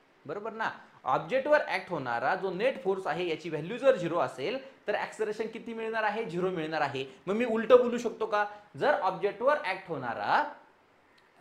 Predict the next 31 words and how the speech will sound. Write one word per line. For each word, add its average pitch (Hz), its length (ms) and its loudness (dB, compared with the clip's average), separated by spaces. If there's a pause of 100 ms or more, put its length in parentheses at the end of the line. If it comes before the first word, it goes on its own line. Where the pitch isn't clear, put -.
(220)
ऑब्जेक्टवर 220 460 2
act 170 220 0
होणारं 143 240 -6
जे 143 80 -6
acceleration 190 600 -8
आहे, 139 220 -6
त्याची 160 280 -8
value 170 320 -6
जर 277 220 2
झिरो 147 200 -6
असेल, 143 760 -10
तर 151 80 -2
त्यावर 202 360 4
ॲक्ट - 280 -4
होणारा 143 360 -4
net 190 300 -6
फोर्सची 180 280 -8
value 160 220 -6
किती 165 180 -10
असणार 156 260 -8
आहे, 156 240 -4
झिरो 175 240 0
असणार 175 280 0
आहे. 127 280 -6 (360)
हेच 269 180 0
झालं 175 280 -2
Newton's 160 300 -8 (100)
first 139 200 -8
लॉचं 180 480 -4 (600)
mathematical 143 640 -6
statement. 113 440 -12